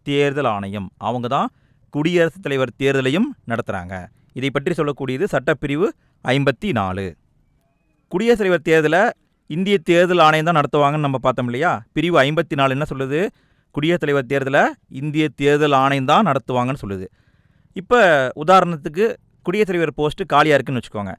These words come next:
அந்த காலியான போஸ்ட்டுக்கு குடியரசுத் தலைவரை தேர்ந்தெடுக்கிறதுக்கு தேர்தல் ஆணையம் தேர்தலை அறிவிப்பாங்க. தேர்தலை அறிவிச்சிட்டாங்கன்னு வச்சுக்கோங்க. அப்ப ஒருத்தர் தேர்தல்ல போட்டியிடலாமான்னா போட்டியிடலாம். யார் வேண்டுமானாலும் இந்திய குடியரசுத் தலைவர் பதவிக்கு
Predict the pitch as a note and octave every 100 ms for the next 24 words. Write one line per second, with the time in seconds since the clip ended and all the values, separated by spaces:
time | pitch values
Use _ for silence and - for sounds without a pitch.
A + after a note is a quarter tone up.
0 | _ _ _ _ - F3 F3 D#3 D3 D3
1 | E3+ G3 F#3+ D#3+ E3 D#3 - C#3+ G3 -
2 | D3+ F3 E3 D3+ C#3 A#2+ C#3+ C#3+ C3 B2+
3 | A#2 A#2 G3+ - _ _ - D3+ F3 E3
4 | D3 C#3+ C#3+ E3+ B3+ _ D3+ D3+ C3+ E3
5 | B2 A#2 - G2 F#2+ _ _ _ _ _
6 | - E3+ D#3+ E3+ D3+ D3+ - C3+ C3+ A#2+
7 | - G2 F#2 - _ _ _ C#3+ E3 A#3
8 | A#3+ - E3 E3+ D#3 F3 F#3 F3 E3+ E3
9 | D#3 D#3 C#3+ C#3 C3+ C#3+ G#3+ - E3+ E3
10 | C3 G#2+ - _ _ _ _ - B2 D3
11 | E3+ D3+ D3+ D3 C#3 C3+ C#3 G#3+ A3 C3
12 | D3+ E3 D#3 C#3 D3 D3 C#3 C3+ B2+ B2
13 | B2 D#3